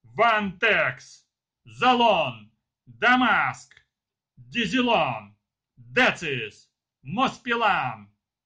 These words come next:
Я, это как мантры химических веществ. Драгун, дурсбан, протеус, протеус смешное название, ратибор, фастак,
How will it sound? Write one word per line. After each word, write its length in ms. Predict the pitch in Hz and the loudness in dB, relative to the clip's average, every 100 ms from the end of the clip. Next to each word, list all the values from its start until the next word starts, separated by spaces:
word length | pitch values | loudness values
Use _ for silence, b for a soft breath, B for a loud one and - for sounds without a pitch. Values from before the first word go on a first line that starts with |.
| _ _ _ _ | _ _ _ _
Я, 280 | 160 175 165 | -4 -2 -2
это 360 | 185 175 170 | -2 -4 -4
как 220 | 165 180 147 | -4 -4 -2
мантры 520 | 196 226 190 196 180 | 0 2 0 -2 -4
химических 720 | 135 196 185 190 - 190 151 | -6 -10 -8 -10 -10 -12 -12
веществ. 520 | 170 160 - 143 107 _ _ _ | -12 -12 -10 -12 -12 _ _ _
Драгун, 880 | 123 131 233 226 196 214 165 127 - _ _ _ _ | -14 -6 0 0 4 4 4 -2 -14 _ _ _ _
дурсбан, 1080 | 127 262 220 170 143 147 226 170 139 117 104 _ - - _ _ _ | -4 0 0 -2 -6 -2 0 0 -2 -10 -18 _ -20 -20 _ _ _
протеус, 920 | 202 254 254 254 214 165 131 - - _ _ _ _ _ | -4 -2 0 0 0 -2 -6 -10 -20 _ _ _ _ _
протеус 420 | 123 127 135 131 | -16 -6 -6 -6
смешное 400 | 135 131 127 113 | -8 -12 -12 -16
название, 420 | 110 110 110 101 _ _ - | -18 -16 -16 -18 _ _ -10
ратибор, 1040 | 151 220 226 226 185 190 170 143 131 - _ _ _ | 0 2 4 4 4 4 4 2 0 -4 _ _ _
фастак, 960 | - 170 135 - 165 147 139 123 - | -2 -2 -2 0 2 4 4 2 -2